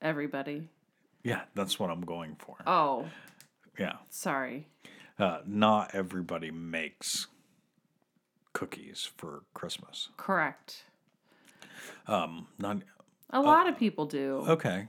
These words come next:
Speaker 2: yeah. All right, all right, I understand, but, uh, there's definitely more people that do than don't.
Speaker 1: Okay.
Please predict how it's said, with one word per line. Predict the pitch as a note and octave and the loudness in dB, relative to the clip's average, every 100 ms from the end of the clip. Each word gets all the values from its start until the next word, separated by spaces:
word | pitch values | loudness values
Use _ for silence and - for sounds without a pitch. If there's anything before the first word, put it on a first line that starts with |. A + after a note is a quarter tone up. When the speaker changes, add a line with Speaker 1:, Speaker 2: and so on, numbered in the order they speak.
| - | 0
Speaker 2:
yeah. | C3 G2+ F#2+ A2+ - - | 2 4 2 -2 -6 -8
All | E3+ E3+ | -6 -4
right, | E3 - - | -6 -6 2
all | C3 | 2
right, | G2+ A2+ - | 4 0 0
I | A#2 | 0
understand, | B2+ A#2+ - F#2 E2 F2 | 0 0 -2 -2 -4 -6
but, | G#2+ - - | -6 -4 2
uh, | B2+ A2+ G#2+ | 2 2 0
there's | C3+ B2 - | 0 2 2
definitely | C3 - F#2 E2+ | 2 2 -2 0
more | F#2 | -4
people | F2+ F2 D#2+ | -4 -8 -6
that | D2+ D#2 | -6 -4
do | - F2+ | -2 -2
than | D2+ D#2 | -4 -6
don't. | F2 D#2 - - - _ _ _ _ _ _ _ _ _ - - _ - | -4 -6 -8 -16 -20 _ _ _ _ _ _ _ _ _ -20 -20 _ -2
Speaker 1:
Okay. | G3 G3 G3 F#3 | 0 4 4 4